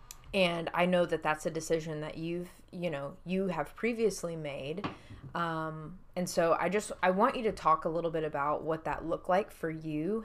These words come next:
How did you process that hurt? How did you know when it was time to leave? And how did you know when it was time to come back?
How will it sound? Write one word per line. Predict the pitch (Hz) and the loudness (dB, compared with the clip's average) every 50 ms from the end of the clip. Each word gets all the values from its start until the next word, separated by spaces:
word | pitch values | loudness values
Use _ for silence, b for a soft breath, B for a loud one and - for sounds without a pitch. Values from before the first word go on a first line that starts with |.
| - - | -4 0
How | 190 170 175 180 | 2 4 4 4
did | 185 185 180 175 175 170 | 4 2 0 -2 -4 -6
you | 175 175 165 160 160 165 160 B B B B B B B B B - | -4 -2 0 0 0 0 -2 B B B B B B B B B -16
process | - - 202 180 180 180 - - 190 185 185 - | -2 6 8 8 8 8 6 6 6 6 6 4
that | 185 170 - - | 2 2 2 0
hurt? | - - 175 175 175 190 190 - | 0 0 2 4 4 2 0 2
How | - 175 170 | 2 4 4
did | 170 180 175 165 | 4 2 -2 -2
you | 175 180 175 | -4 -4 -4
know | 170 165 160 160 165 160 160 160 165 160 156 B B B B B - | -2 -2 -2 -2 0 0 0 2 0 0 -2 B B B B B -2
when | 175 180 | 0 2
it | 185 - 165 | 2 2 0
was | 175 165 - | -2 -6 -4
time | - 185 165 170 165 | -2 -2 -2 0 -2
to | 160 | -2
leave? | 160 160 156 156 156 160 180 208 226 226 - - - B B B B B B - - | -4 -2 -2 -2 -2 0 -2 -2 -4 -6 -10 -14 -16 B B B B B B -6 -2
And | 185 180 180 175 175 175 170 | 0 2 2 2 0 0 -2
how | - - 175 | 4 4 6
did | 190 220 208 214 | 6 6 2 2
you | 226 | 2
know | 208 190 196 | 2 2 2
when | 202 190 185 | 2 2 0
it | - | -2
was | 160 - | -4 -6
time | - - 175 175 180 | -6 -4 -4 -2 -2
to | 175 | -2
come | - - 180 170 147 | -2 -2 -4 -2 0
back? | 147 127 180 - - - - - - - | 2 4 4 4 2 0 -6 -14 -20 -20